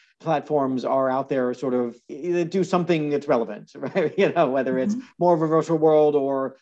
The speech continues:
Speaker 1: something that's intended really to be a full service content platform or, or somewhere in between. So there, you know, the market, I think, has grown tremendously even in the past, um,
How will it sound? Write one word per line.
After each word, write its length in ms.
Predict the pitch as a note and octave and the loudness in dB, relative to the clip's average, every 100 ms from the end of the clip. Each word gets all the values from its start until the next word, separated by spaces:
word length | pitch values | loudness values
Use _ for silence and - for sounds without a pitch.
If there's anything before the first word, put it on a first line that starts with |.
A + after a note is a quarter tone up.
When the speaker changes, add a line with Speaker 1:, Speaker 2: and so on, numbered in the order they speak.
| - | -8
Speaker 1:
something 220 | D3 D3 | -4 -2
that's 160 | C#3 D3+ | -4 -6
intended 380 | C#3 D3+ C#3+ | -6 -2 -2
really 220 | C3+ C3+ C3 | 0 0 -2
to 80 | |
be 80 | C3+ | -2
a 60 | C3 | -4
full 180 | D3 C#3+ | -4 -6
service 280 | D3 C3 | -4 -6
content 380 | C3 C#3+ A#2+ C3+ | -6 -6 -6 -6
platform 480 | C#3 B2+ B2+ B2 A#2+ | -2 -2 -2 -4 -2
or, 80 | A#2 | -4
or 160 | B2+ | -6
somewhere 260 | A#2+ B2 A#2 | -8 -6 -6
in 80 | A2+ | -8
between. 320 | A2+ A#2+ A2+ | -8 -10 -10
So 100 | B2+ | -6
there, 220 | C3 C3 - _ _ - | -6 -6 -10 _ _ -6
you 80 | |
know, 120 | C#3+ A#2+ | -2 0
the 80 | |
market, 320 | B2+ C3+ C3+ B2+ | 0 0 0 -4
I 60 | |
think, 160 | C3 A#2+ | -4 -6
has 120 | A#2 | -6
grown 280 | B2 A#2+ A#2 | -2 -2 -2
tremendously 580 | A#2+ A#2+ A#2 - A2+ A#2+ | -6 -6 -6 -4 -4 -4
even 160 | A#2 | -6
in 100 | A#2 | -6
the 60 | A2+ | -8
past, 480 | A#2 A2+ A2+ - A#2 | -6 -8 -10 -14 -10
um, 360 | A2+ A2+ A2 | -10 -10 -14